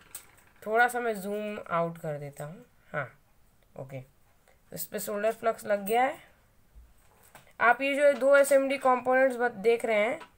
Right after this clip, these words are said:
इसको भी मैं आपको सोल्डर करना दिखाऊंगा, लेकिन अगली वीडियो में, क्योंकि ये वीडियो पहले ही बहुत, अ, लंबी हो चुकी है। मैं नहीं चाहता और लंबी हो,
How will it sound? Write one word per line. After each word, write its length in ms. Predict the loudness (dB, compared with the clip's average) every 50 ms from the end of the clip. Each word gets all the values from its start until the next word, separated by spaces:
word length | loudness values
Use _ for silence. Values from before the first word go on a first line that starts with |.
| _ _ -20 -20 _ -20 -20 -18 -18 -16 -10 -8
इसको 280 | -6 -6 -4 -2 -2 0
भी 120 | 2 4
मैं 120 | 6 6
आपको 240 | 6 6 6 2 0
सोल्डर 340 | 0 2 2 4 4 4 4
करना 280 | 4 4 4 4 4 2
दिखाऊंगा, 420 | 2 0 -2 0 0 2 4 4
लेकिन 280 | 2 2 0 -2 0 0
अगली 240 | 0 0 0 -2 -2
वीडियो 280 | -2 -2 -2 0 -2 -2
में, 120 | -2 -4
क्योंकि 240 | -8 -10 -8 -6 -4
ये 380 | -4 -4 -4 -6 -6 -4 -4 -2
वीडियो 260 | -2 2 2 2 2
पहले 340 | 2 2 0 2 2 2 0
ही 60 | -2 0
बहुत, 380 | 2 4 4 4 2 0 0
अ, 260 | 0 0 0 0 -2 -4 -10 _ _ -20 -20 _ _ 0
लंबी 280 | 2 2 2 4 2 0
हो 160 | 2 2 0
चुकी 300 | 0 0 -4 -4 0 4
है। 240 | 6 6 6 4 2 -4 -10 -12 -8
मैं 360 | -2 0 2 4 4 4 2
नहीं 120 | 2 0 2
चाहता 320 | 4 4 4 4 2 -2
और 340 | 0 2 4 4 4 2 0
लंबी 240 | -2 -4 -4 -2 2
हो, 140 | 2 2